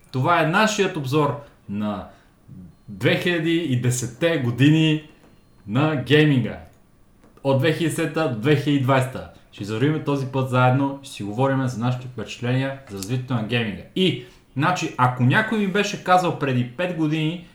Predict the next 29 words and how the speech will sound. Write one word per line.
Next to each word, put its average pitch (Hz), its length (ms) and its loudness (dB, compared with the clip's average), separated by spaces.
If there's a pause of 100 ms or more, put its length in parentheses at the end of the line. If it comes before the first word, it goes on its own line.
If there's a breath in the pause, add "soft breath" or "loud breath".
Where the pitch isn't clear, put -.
(120)
че - 120 -10
сега 139 280 0
в - 100 -6
момента 156 340 -2
ще - 100 -10
си - 160 -4
мечтая 147 480 2
и 143 40 0
ще - 160 -4
имам 131 440 0
нужда 143 240 -2
от 127 180 -2
телефон, 127 440 -4
който 135 260 -4
има 135 180 -2
сто 127 200 -4
двайсет 135 260 -2
и 151 40 -2
осем 131 220 -2
гигабайта 131 580 -2
памет, 131 440 2 (320 loud breath)
за 117 140 -2
да 127 100 4
ми 127 120 6
съдържа, 131 800 2 (420)
пш, - 240 -16 (260)
апликациите, 131 1200 0 (220 loud breath)
а, 120 120 -6
музиката, 131 1120 2